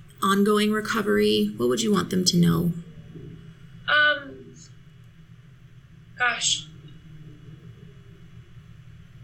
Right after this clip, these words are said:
Speaker 2: That it's tough. It's tough, and I see you.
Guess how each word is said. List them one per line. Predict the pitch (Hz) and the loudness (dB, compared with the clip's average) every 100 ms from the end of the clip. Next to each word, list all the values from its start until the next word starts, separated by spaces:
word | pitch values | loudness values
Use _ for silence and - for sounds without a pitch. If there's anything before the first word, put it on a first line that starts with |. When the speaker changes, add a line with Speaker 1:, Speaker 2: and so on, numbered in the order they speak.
| - - | -16 -4
Speaker 2:
That | 285 277 269 269 269 - - - - - - - - - - - - - - - - - - | 0 2 2 0 -4 -10 -18 -20 -20 -20 -20 -20 -20 -20 -20 -20 -20 -20 -20 -20 -20 -8 -4
it's | 554 - - | 0 0 0
tough. | - - - - - - - - - - | -2 -6 -14 -20 -20 -20 -20 -20 -20 -8
It's | 254 - | -4 -2
tough, | - 269 254 - | 0 2 0 -2
and | 254 | -2
I | 240 | 0
see | 240 - 220 202 | 0 0 0 0
you. | 208 208 208 208 | 2 0 -2 -6